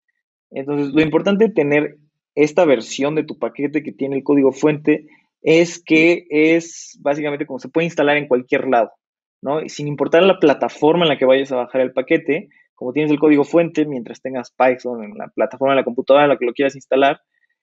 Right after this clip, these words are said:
este, lo que tienes que hacer es, eh, descomprimirlo, entrar a la carpeta y corres el setup py, y esto va a instalar el paquete, ¿no? Y como tiene el código fuente, pues si necesita hacer ahí cualquier cosa que necesitas hacer para instalarlo, lo puede hacer.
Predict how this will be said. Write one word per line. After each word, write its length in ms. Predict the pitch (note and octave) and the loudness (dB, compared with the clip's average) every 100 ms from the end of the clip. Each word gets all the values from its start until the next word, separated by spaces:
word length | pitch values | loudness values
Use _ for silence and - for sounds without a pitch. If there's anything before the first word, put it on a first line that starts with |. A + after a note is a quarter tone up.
| _ - | _ -12
este, 760 | G#2+ B2 B2 - - - B2 - | -2 0 -2 -6 -20 -10 -8 -4
lo 160 | C3 | -4
que 80 | B2 | -4
tienes 220 | D3 D3+ | -4 -4
que 80 | D3 | -4
hacer 320 | C3+ C#3+ C#3 | -2 0 2
es, 600 | C#3 C#3 - - - _ _ _ _ _ _ - | 2 0 -6 -20 -20 _ _ _ _ _ _ -20
eh, 320 | B2+ A#2 A2+ | -18 -16 -8
descomprimirlo, 1700 | B2 - C3 B2+ _ _ _ _ _ B2 C3 D#3+ E3+ C#3+ C#3+ G3+ - _ _ - | -8 -4 -8 -8 _ _ _ _ _ -6 -2 2 4 4 4 2 -2 _ _ -16
entrar 420 | A#2+ A2+ D3 D#3+ | -10 0 4 4
a 40 | D#3+ | 4
la 180 | C3+ | 4
carpeta 680 | C3 B2+ - D#3 D#3 C#3+ - - | 0 -4 -4 -6 -4 -6 -6 -14
y 160 | D3 | -20
corres 480 | - D3+ D3+ D3+ D3+ | -6 -2 -2 -4 -4
el 360 | B2+ B2 B2 - _ | -4 -4 -8 -12 _
setup 360 | - C3 C3+ _ - | -12 -10 -12 _ -4
py, 360 | D#3 C3+ D#3+ _ _ _ - | -2 -2 -6 _ _ _ -8
y 120 | C3+ | -6
esto 180 | C#3 C#3+ | -4 -4
va 60 | |
a 40 | C#3+ | -4
instalar 380 | C#3+ C3 B2+ B2+ | -4 -2 0 -2
el 100 | - | -6
paquete, 400 | A#2 A2+ _ _ | -12 -14 _ _
¿no? 160 | - | -14
Y 80 | C3+ | -12
como 200 | C3 B2+ | -8 -6
tiene 160 | D3 D3+ | -4 -4
el 60 | |
código 260 | D3 D3 C3 | 0 0 0
fuente, 480 | C3 C3+ C3+ D3 - _ _ - | 0 -4 -2 -4 -6 _ _ -8
pues 160 | B2 - | -8 -8
si 80 | |
necesita 520 | B2 - A#2 C3+ C#3 C3 | -12 -10 -12 -4 0 0
hacer 220 | - C3 | 2 4
ahí 140 | C3 | 4
cualquier 340 | B2+ B2+ F3 F3 | 2 0 0 2
cosa 180 | E3+ | 0
que 80 | E3+ | -2
necesitas 240 | C#3 C#3 C3 | -8 -6 -2
hacer 200 | C#3 C3 | -2 0
para 180 | B2 | -2
instalarlo, 440 | A#2+ - B2 C3+ C3+ | -2 -4 0 2 2
lo 160 | - | -2
puede 220 | - C3+ A2+ | 0 0 0
hacer. 240 | - | -4